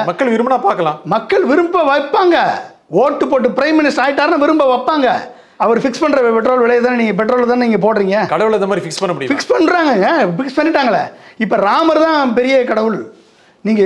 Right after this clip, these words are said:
Speaker 2: தி-, திருப்பதி வெங்கடாச்சலபதிக்கும் ராமருக்கும் போட்டி, யாரு போ-, யாரு பெரிய கடவுள்ன்றது போட்டி இப்ப.
Speaker 1: ராமர் ஜெயிச்சிட்டாரு.
Speaker 2: ஆமா, ராமர் ஜெயிச்சிட்டாரு. அப்ப ராமர் ஜெயிச்சாச்சு அப்படின்னா, ஒட்டுமொத்த திருப்பதி வெங்கடாச்சலபதிக்கு, சபரிமலைக்கு போற கூட்டம்,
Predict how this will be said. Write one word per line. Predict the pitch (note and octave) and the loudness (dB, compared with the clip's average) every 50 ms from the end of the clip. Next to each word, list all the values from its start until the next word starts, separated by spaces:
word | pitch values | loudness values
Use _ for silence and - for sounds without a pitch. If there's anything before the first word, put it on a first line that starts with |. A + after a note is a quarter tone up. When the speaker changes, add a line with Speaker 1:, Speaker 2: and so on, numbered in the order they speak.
| F#3 | 2
Speaker 2:
தி-, | E3 E3+ G3+ F3 G3 G3+ | 2 0 0 0 0 0
திருப்பதி | G3 C#4 D4+ D4 D4 C#4 C4+ | 0 0 0 2 2 2 2
வெங்கடாச்சலபதிக்கும் | B3+ A#3 B3 B3+ C4 A#3+ C4 B3+ A#3+ A#3+ A#3+ A#3+ A3+ - D4 D4+ C#4 | 2 2 2 0 0 0 0 0 2 2 0 0 0 0 0 2 2
ராமருக்கும் | A#3+ A#3+ C4 C4+ C4 B3+ A3+ A#3+ G#3+ | 2 2 2 2 0 0 0 0 0
போட்டி, | A#3+ A#3 F#3+ E3+ | 0 0 0 0
யாரு | G3+ G#3+ A#3+ D4 C#4+ | 0 0 0 0 0
போ-, | A#3+ B3 A3 | 0 2 2
யாரு | A3 A#3+ C4+ C#4+ C4 | 2 2 2 0 0
பெரிய | G#3+ A#3+ A#3 B3+ B3 | 0 0 0 0 0
கடவுள்ன்றது | A#3 A3+ A#3 B3 B3 C4+ C#4+ C#4+ C4+ | 0 0 0 0 0 0 0 0 0
போட்டி | - C4+ C4 - A#3+ | 0 0 -2 -2 -4
இப்ப. | G#3+ F3 D3 A2+ G#2 - - | -6 -4 -6 -8 -8 -10 -8
Speaker 1:
ராமர் | - C#3 E3 G3 G#3 F3+ | -4 -4 -2 -2 -2 -2
ஜெயிச்சிட்டாரு. | C#3+ E3+ E3+ E3+ E3+ D3 A#2 F#2 - - - | 0 -2 -2 -2 -4 -8 -8 -10 -10 -8 -4
Speaker 2:
ஆமா, | A3+ C#4+ E4 D4 | -2 0 0 2
ராமர் | D#4+ F4 E4 D#4 C#4+ | 2 2 0 0 0
ஜெயிச்சிட்டாரு. | C#4+ C4+ A3 G3 G#3 F#3 D#3+ - - - - - - _ _ - | 0 -2 -2 -2 -2 -2 -2 -4 -6 -10 -12 -14 -20 _ _ -6
அப்ப | - C4 C#4+ | -2 -2 0
ராமர் | C4+ C4 D4 F4 F4+ E4 | 0 0 0 0 0 0
ஜெயிச்சாச்சு | - C#4 D#4 D#4 D#4+ D#4 D4 - C#4+ | 0 0 0 0 0 0 0 0 0
அப்படின்னா, | C4 C4 D4 E4+ F#4+ G#4 G#4 D4+ - - - | 0 2 2 2 2 0 -2 -4 -8 -12 -6
ஒட்டுமொத்த | - A#3+ A#3+ A3+ - F4 D#4 D4+ C4+ - C#4+ C4+ | -2 -2 -2 0 0 0 0 0 0 2 0 0
திருப்பதி | - C#4+ D4+ C4+ C#4 C#4+ C4+ | 2 0 0 0 0 0 2
வெங்கடாச்சலபதிக்கு, | B3+ A#3+ A#3+ B3+ B3+ A#3+ B3 A#3+ A3+ G#3+ A3 G#3 A#3 C#4 | 2 2 2 0 0 0 0 2 2 0 0 0 -2 -2
சபரிமலைக்கு | - A#3+ A3+ B3 C4+ C4+ C4 B3 A#3 G#3 G3+ | 0 0 0 0 0 0 0 0 0 -2 -2
போற | F3+ G#3 G#3 | -2 0 0
கூட்டம், | F#3+ D#3+ G#3 F#3+ F3 A#3 C4+ D4+ | 0 -2 -2 -2 0 0 -2 -2